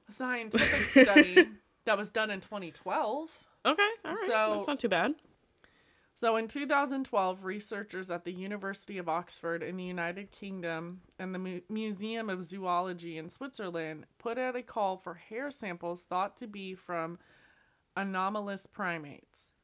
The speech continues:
Speaker 1: They received fifty-seven hairs from Bigfoot enthusiasts and mu-, museums around the world, including samples from Washington, Texas, Oregon, Russia, and India.
Speaker 2: Oh.
Speaker 1: A
Speaker 2: Oh.
Speaker 1: few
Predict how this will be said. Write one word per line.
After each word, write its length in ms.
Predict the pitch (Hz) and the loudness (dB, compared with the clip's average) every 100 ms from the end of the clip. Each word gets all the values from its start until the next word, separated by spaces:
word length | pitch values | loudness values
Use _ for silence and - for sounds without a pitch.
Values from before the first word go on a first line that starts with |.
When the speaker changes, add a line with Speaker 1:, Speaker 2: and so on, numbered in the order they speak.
| - | -8
Speaker 1:
They 120 | 185 | -6
received 520 | 185 202 214 202 185 196 | -6 -8 -8 -10 -12 -18
fifty-seven 1200 | - - 220 - 233 247 254 - 196 196 202 196 | -20 -12 -12 -12 -12 -10 -10 -6 -6 -4 -8 -12
hairs 600 | - 185 165 156 165 - | -12 -8 -8 -8 -10 -10
from 300 | 175 170 175 | -6 -6 -6
Bigfoot 480 | 165 - - 170 | -8 -8 -10 -10
enthusiasts 840 | 180 175 170 170 175 175 175 170 - | -8 -10 -8 -8 -8 -8 -8 -10 -12
and 240 | 175 175 | -10 -8
mu-, 180 | 175 180 - | -8 -10 -8
museums 680 | 214 226 220 220 180 175 151 | -6 -6 -6 -6 -6 -6 -8
around 340 | 185 170 175 | -6 -4 -4
the 60 | 185 | -6
world, 440 | 175 165 165 165 170 | -6 -4 -4 -6 -8
including 680 | 175 175 180 170 160 160 165 _ _ _ - | -10 -8 -8 -8 -10 -12 -14 _ _ _ -14
samples 540 | - 196 180 185 175 | -8 -8 -6 -6 -8
from 240 | - 165 160 | -8 -10 -8
Washington, 800 | 151 165 - 214 220 285 320 320 _ | -8 -8 -10 -12 -8 -8 -8 -10 _
Texas, 720 | - 202 196 - 208 202 202 - | -8 -6 -6 -8 -8 -8 -10 -14
Oregon, 580 | - 185 202 202 226 233 - | -8 -6 -4 -6 -10 -12 -12
Russia, 560 | 196 185 185 - 190 185 | -8 -6 -6 -8 -6 -6
and 180 | 196 180 - | -10 -12 -10
India. 600 | 214 190 165 - - 196 - | -8 -8 -10 -14 -18 -16 -6
Speaker 2:
Oh. 340 | 160 233 254 - - - | -4 -2 -4 -10 -14 -4
Speaker 1:
A 80 | 196 | 4
Speaker 2:
Oh. 300 | 202 359 214 | 6 6 6
Speaker 1:
few 380 | 233 254 294 302 | 2 0 -2 -4